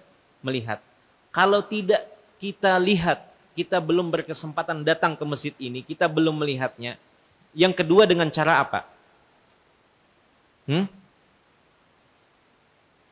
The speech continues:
Dengan membayangkan adanya masjid yang serupa dan mirip dengan Al-Faruq. Misalkan, eh, kita di sini, di Al-Faruq di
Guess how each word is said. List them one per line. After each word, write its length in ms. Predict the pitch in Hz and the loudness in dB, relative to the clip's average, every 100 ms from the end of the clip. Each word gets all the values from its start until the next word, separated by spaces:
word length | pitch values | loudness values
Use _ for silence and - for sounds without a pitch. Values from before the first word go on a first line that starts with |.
| _ _ _ _ _ | _ _ _ _ _
Dengan 800 | - 127 151 165 170 196 214 214 202 - | -10 -2 0 2 2 2 0 -4 -12 -12
membayangkan 1040 | 147 151 143 135 139 160 175 196 196 196 - - | -4 -2 2 2 2 0 -2 -2 -2 -6 -12 -4
adanya 1120 | 151 139 123 120 147 175 180 180 190 196 190 196 _ - | -2 -2 -4 -4 -2 -2 -4 -4 -4 -4 -6 -12 _ -10
masjid 560 | 147 160 - - 180 - _ 160 | -4 -2 -4 -6 -10 -10 _ -4
yang 320 | 156 151 139 | -2 -2 -4
serupa 720 | - 143 151 151 190 190 180 | -4 0 0 -2 -4 -4 -2
dan 240 | 143 139 | -2 -2
mirip 320 | 135 170 190 151 | -2 -2 -2 -4
dengan 240 | 139 139 160 | -6 -6 -2
Al-Faruq. 480 | 147 131 147 165 - _ _ _ - | -2 -2 -4 -6 -8 _ _ _ -14
Misalkan, 640 | 123 - 123 143 165 170 _ _ _ _ | -10 -4 -4 0 -2 -2 _ _ _ _
eh, 340 | 135 127 131 127 | -4 -2 -2 -4
kita 340 | - 131 160 151 | -8 -2 2 2
di 80 | 139 | 2
sini, 500 | - 127 139 190 - - | 0 0 0 -2 -6 -8
di 160 | 131 | -2
Al-Faruq 400 | 127 123 123 117 | 0 2 0 0
di 60 | - | -8